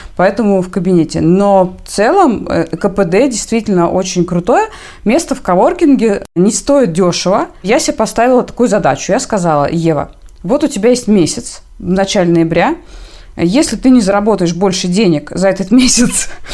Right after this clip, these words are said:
пока, значит, э, посмотрим на твое К П Д, если ты не заработаешь больше денег и не оплатишь себе сверху вот этот коворкинг, значит, коворкинг, а, тебе не нужен, ты на него не зарабатываешь».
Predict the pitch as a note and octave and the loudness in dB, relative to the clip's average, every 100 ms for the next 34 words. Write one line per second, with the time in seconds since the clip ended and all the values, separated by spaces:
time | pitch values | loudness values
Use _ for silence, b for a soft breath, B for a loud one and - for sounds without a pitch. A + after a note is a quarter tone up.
0 | B B - A#3 A#3 D4 A3 G3 G3+ B3 | B B -4 -2 0 2 2 2 0 0
1 | - G#3+ G3+ - G#3 A3+ - B3+ G#3 G3 | 0 0 0 -2 0 0 2 2 2 2
2 | F#3+ G3 G3+ G3 G#3 - F3 A#3+ - B | 2 2 2 0 -2 -2 0 0 0 B
3 | B - A#3+ E4+ - C4+ A3+ G#3+ G#3 G3+ | B -4 0 0 4 4 4 2 0 0
4 | F3+ E3+ F#3+ F#3 - F3 C4+ A4 G#4+ A3 | 0 0 0 0 -2 0 2 0 0 2
5 | G#3+ G#3+ A3 G#3+ G#3 - A3 F#3 G3 G3+ | 2 2 2 0 -2 -6 -2 -2 -2 0
6 | G#3+ F#3+ - F#3 F3 F#3 F3+ G3 - F3+ | 0 0 0 0 0 0 -2 -2 0 2
7 | F3+ F3 E3+ E3 E3+ - F3 A3+ F4 B3+ | 2 0 -2 -2 -4 -4 0 2 0 -2
8 | - F#3 C#4+ E4 A3+ F#3 F3+ E3+ E3 E3 | 0 2 2 0 -4 -2 0 2 4 4
9 | D#3+ D#3+ D#3+ D#3 E3 E3 - E3+ F#3 F3 | 4 2 2 0 0 -2 -4 -4 -2 2
10 | C4+ C4+ B3+ A3+ G3 F3+ F3+ A3+ C#4+ B3+ | 4 6 6 4 2 2 2 2 4 4
11 | F#3 F3+ B3 A3+ F3 D#3+ D#3+ D#3 D3 D3 | 4 4 2 2 2 2 0 0 -4 -6
12 | - - | -8 -14